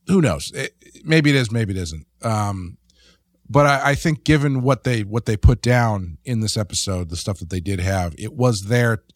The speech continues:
That sort of rec-, recognition from him was an option and should have been an option, but they never really go anywhere with it. They don't really, uh, have him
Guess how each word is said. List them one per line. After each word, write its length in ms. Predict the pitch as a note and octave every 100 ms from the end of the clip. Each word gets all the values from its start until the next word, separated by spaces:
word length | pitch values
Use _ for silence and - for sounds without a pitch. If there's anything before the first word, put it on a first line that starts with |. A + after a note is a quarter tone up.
| _ _ _ -
That 300 | G2+ C3+ -
sort 300 | - C3+ A#2+
of 300 | A#2 G2+ A2
rec-, 300 | A#2+ - -
recognition 680 | A#2+ D3 C#3+ A#2+ C3+ B2+ A#2+
from 160 | G#2+ G#2
him 300 | A2 G2 F2+ _ _ _ _ _ _ _ _ _
was 600 | A2+ A2+ C#3 A#2+ G2 - -
an 140 | A#2
option 440 | B2 C3 - G2+
and 120 | G2 F#2
should 200 | D3+ C3
have 100 | G2+
been 100 | G2+
an 80 |
option, 580 | G2 F#2+ - F#2 E2 D#2 - _ _ _ -
but 160 | G#2+
they 80 | A2+
never 240 | A2+ G2+
really 320 | G2+ F#2+ F2 D#2+ _ -
go 240 | G#2 G2
anywhere 320 | D#2+ D2+ D2
with 180 | D2 C#2
it. 100 | C#2+
They 100 | F2+
don't 200 | G2 F#2 - _ _
really, 460 | G#2 F#2+ E2+ D#2+ D2
uh, 340 | E2 D#2+ D2+ C#2+ _ _ _ _ _ _ _ -
have 240 | G2+ E2+
him 320 | G2 E2 C#2